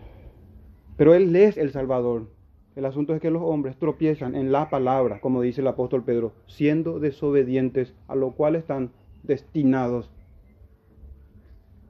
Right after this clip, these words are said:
El extravío de los falsos maestros. Al término, hermanos, de esta exposición, vamos a procurar nosotros aplicar también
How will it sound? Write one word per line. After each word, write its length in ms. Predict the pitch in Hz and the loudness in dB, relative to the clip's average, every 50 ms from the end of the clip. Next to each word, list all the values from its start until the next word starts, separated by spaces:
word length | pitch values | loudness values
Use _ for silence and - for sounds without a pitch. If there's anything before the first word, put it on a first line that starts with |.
| _ _ _ - - _ - - - - - - - | _ _ _ -20 -20 _ -20 -20 -20 -20 -20 -8 2
El 140 | 139 143 160 | 4 6 6
extravío 640 | 175 175 - 190 180 156 143 185 196 202 202 202 185 | 6 6 6 4 4 4 2 0 4 6 6 6 6
de 100 | 180 165 | 2 0
los 140 | 156 147 | -2 -2
falsos 360 | - 160 151 143 - 165 147 143 | 0 -2 -2 -2 -2 -6 -6 -4
maestros. 720 | 151 143 135 135 135 131 131 127 - 127 123 - - _ _ _ _ - | -4 -4 -4 -4 -4 -4 -6 -6 -6 -8 -8 -8 -12 _ _ _ _ -10
Al 160 | 143 139 135 | -10 -6 2
término, 360 | - 165 165 170 180 175 170 | 4 4 6 6 6 4 4
hermanos, 380 | 170 160 156 160 160 170 165 160 | 2 2 2 2 2 2 0 0
de 100 | 160 151 | 0 0
esta 140 | 151 - 165 | 0 -2 -4
exposición, 520 | 160 160 165 156 160 143 - 165 160 160 | -2 -2 -2 -4 -4 -4 -2 -2 -2 0
vamos 240 | 156 151 160 160 160 | 0 -2 -2 -2 -2
a 80 | 165 160 | -2 -4
procurar 360 | 165 160 160 156 147 143 151 | -4 -4 -2 0 0 0 0
nosotros 440 | 156 156 151 147 139 143 143 143 147 | -2 -2 -4 -4 -4 -2 -2 -2 -2
aplicar 400 | 147 147 151 151 - 147 139 139 | -4 -4 -4 -4 -2 -2 -2 0
también 360 | 156 147 143 143 139 139 | 0 2 2 2 0 0